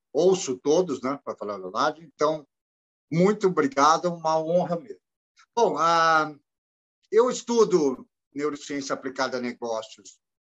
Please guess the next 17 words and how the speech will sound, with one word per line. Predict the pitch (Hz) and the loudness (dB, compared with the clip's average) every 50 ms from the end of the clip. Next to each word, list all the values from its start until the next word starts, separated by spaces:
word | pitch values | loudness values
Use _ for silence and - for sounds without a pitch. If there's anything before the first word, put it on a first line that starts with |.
| _ _ _ | _ _ _
há | - | -18
quatorze | - - 139 131 - 175 185 185 139 117 127 123 | -6 -4 -4 -2 2 2 2 2 2 2 4 4
anos, | 135 165 185 185 127 - | 4 4 2 0 -2 -4
né, | 120 131 147 151 - _ _ _ _ _ _ _ _ | -4 -4 -4 -6 -10 _ _ _ _ _ _ _ _
quando | 123 120 120 120 | -8 -6 -4 -4
ninguém | 120 120 110 104 123 135 135 135 | -4 -4 -2 0 0 0 0 0
falava | - 123 120 120 117 101 110 98 | -2 -2 -2 -2 -2 -4 -6 -8
disso, | - - 113 127 147 139 - - - 113 | -8 -10 -10 -8 -8 -8 -8 -8 -8 -8
né, | 110 113 117 120 | -6 -6 -6 -6
aqui | 117 - - 123 | -6 -6 -6 -6
no | 113 110 | -6 -6
Brasil | 98 104 98 98 92 - 120 131 143 151 147 139 | -8 -8 -8 -10 -10 -4 -2 0 2 4 4 4
e | 131 | 2
poucos | 127 - 139 135 135 135 - | 2 2 0 0 0 -2 -6
falavam | - 123 113 113 113 110 110 101 | -6 -4 -2 -2 -2 -4 -6 -10
no | 101 | -12
mundo. | 104 113 139 170 180 185 185 180 180 175 175 | _ -8 -2 0 0 0 0 0 -2 -2 -2